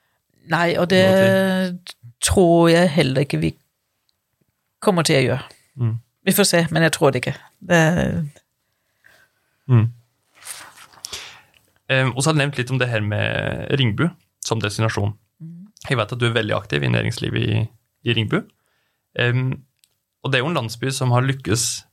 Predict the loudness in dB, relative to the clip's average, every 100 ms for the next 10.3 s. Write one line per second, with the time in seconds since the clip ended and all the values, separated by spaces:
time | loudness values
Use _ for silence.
0 | _ -4 -4 -2 -2 -2 0 -2 -6 -16
1 | -16 _ _ _ -4 -2 -4 -6 -8 -8
2 | -2 0 2 0 -2 -6 _ _ _ _
3 | _ _ -2 -2 -2 -4 -4 -4 -6 -8
4 | -6 -4 -4 -2 -2 -2 0 -2 0 -4
5 | -2 -2 -2 -6 -2 0 0 0 0 0
6 | -2 _ _ _ -6 -4 -4 -4 -4 -4
7 | -4 -4 -2 -2 -4 -6 -6 -6 -10 _
8 | _ _ _ _ _ _ _ _ _ _
9 | _ _ _ _ _ _ _ _ _ -2
10 | 0 2